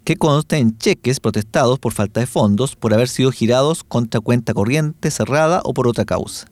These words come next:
Que sea sobre obligaciones derivadas de mutuos hipotecarios, de préstamos o créditos de bancos, sociedades financieras, administradoras de mutuos hipotecarios, cooperativas de ahorro y crédito, organismos públicos y empresas del Estado sometidas a la legislación común y de sociedades administradoras de créditos otorgados para compras en casas comerciales.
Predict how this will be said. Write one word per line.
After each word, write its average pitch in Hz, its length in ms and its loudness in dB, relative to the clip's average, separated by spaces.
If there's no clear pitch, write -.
Que 170 140 0
sea 214 340 2
sobre 185 220 2
obligaciones 139 460 0
derivadas 143 540 2
de 135 100 -2
mutuos 135 240 -2
hipotecarios, 151 760 -2
de 123 80 -4
préstamos 123 360 -4
o 110 120 0
créditos 113 380 0
de 110 280 0
bancos, 139 440 -2
sociedades 113 360 0
financieras, 113 600 0
administradoras 110 560 2
de 107 60 0
mutuos 113 320 -2
hipotecarios, 139 600 0
cooperativas 127 560 2
de 104 80 0
ahorro 131 240 2
y 110 80 0
crédito, 160 580 0
organismos 147 540 0
públicos 156 680 0
y 127 100 0
empresas 139 340 -2
del 117 100 2
Estado 135 540 2
sometidas 151 480 2
a 180 80 2
la 156 40 2
legislación 117 540 0
común 151 520 0
y 143 80 2
de 175 100 4
sociedades 156 500 2
administradoras 131 680 0
de 120 120 -2
créditos 143 360 0
otorgados 135 560 0
para 110 260 0
compras 127 380 -4
en 110 120 2
casas 160 400 -2
comerciales. - 800 -4